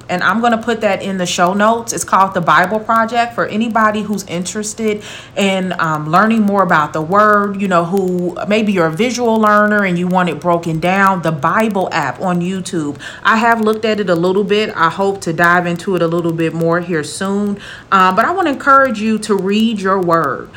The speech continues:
Um, if you have a church home, or even if you don't, you know, if you have a ministry that you admire, that you enjoy, and hopefully, I'm hoping they have Bible study, tune in for that Bible study. You know, whether it's virtual,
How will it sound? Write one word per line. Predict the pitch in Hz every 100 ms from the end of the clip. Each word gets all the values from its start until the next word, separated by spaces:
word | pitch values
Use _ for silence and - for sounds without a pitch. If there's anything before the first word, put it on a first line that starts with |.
| - -
Um, | 185 180
if | 180 180
you | 254
have | 254 240 233 226
a | 214
church | 214 226 226
home, | 226 220 220
or | 180
even | 240 240
if | 214 208
you | 175
don't, | 175 196 220 208
you | 190
know, | 170
if | 170
you | 220
have | 226 202
a | 175
ministry | 180 196 196 214 190
that | 170 190
you | 165
admire, | 160 180 226 233 226 214 208
that | 185 175 -
you | 202 180
enjoy, | 170 160 185 196 208 202 196 - - -
and | 180 175 170 -
hopefully, | - 214 214 220 214 220 220
I'm | 165
hoping | 190 196 220 196
they | 196
have | 196 185
Bible | 180 185 196 202
study, | 214 214 208
tune | - 339 349
in | 302 262
for | 214 190
that | 170 170
Bible | 170 170 170
study. | 151 107 92 -
You | 190
know, | 180
whether | 170 202 214 226
it's | 180
virtual, | 160 160 180 196 233 220 214